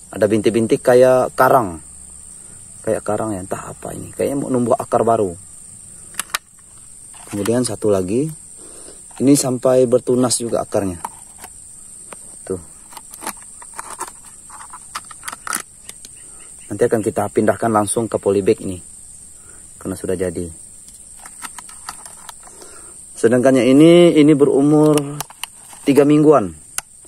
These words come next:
Sudah jadi juga, tuh. Lihat tunas ini. Nih. Ini tunasnya. Ha. Tunasnya. Lihat akarnya. Tuh. Saya muncul akar baru juga. Ini di umur tiga minggu.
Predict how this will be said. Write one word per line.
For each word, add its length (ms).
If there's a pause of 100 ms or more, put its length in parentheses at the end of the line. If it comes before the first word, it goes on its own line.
(500)
Sudah 160
jadi 240
juga, 400
tuh. 240 (1400)
Lihat 160
tunas 240
ini. 160
Nih. 300 (1080)
Ini 80
tunasnya. 480
Ha. 80 (1040)
Tunasnya. 360 (1000)
Lihat 160
akarnya. 480 (320)
Tuh. 160 (640)
Saya 160
muncul 160
akar 240
baru 320
juga. 240 (1500)
Ini 240
di 60 (100)
umur 400 (1040)
tiga 240
minggu. 400